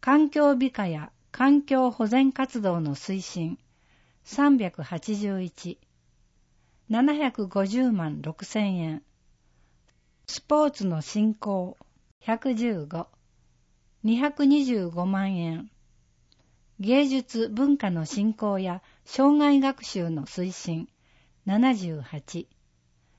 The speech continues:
二百三十六万八千円。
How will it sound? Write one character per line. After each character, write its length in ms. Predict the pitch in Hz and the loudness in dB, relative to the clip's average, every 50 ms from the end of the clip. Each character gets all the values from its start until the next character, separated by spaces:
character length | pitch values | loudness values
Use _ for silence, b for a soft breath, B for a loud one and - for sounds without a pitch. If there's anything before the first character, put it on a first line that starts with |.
| _ _ _ | _ _ _
二 160 | - 226 233 254 | 0 2 4 4
百 240 | 285 277 277 285 | 2 2 0 -4
三 300 | 262 - - 294 285 269 | -6 0 2 4 4 4
十 260 | 247 214 202 190 180 170 | 4 2 -2 -4 -4 -4
六 280 | 170 165 - - 240 | -6 -6 -4 -2 -2
万 260 | 226 233 220 196 160 | 0 0 0 -2 -4
八 160 | 131 - 175 175 | -6 -8 -8 -8
千 460 | - - - - 226 220 214 208 196 | -8 -10 -6 -4 -2 0 0 0 -2
円。 240 | 180 175 175 294 | -4 -4 -6 -10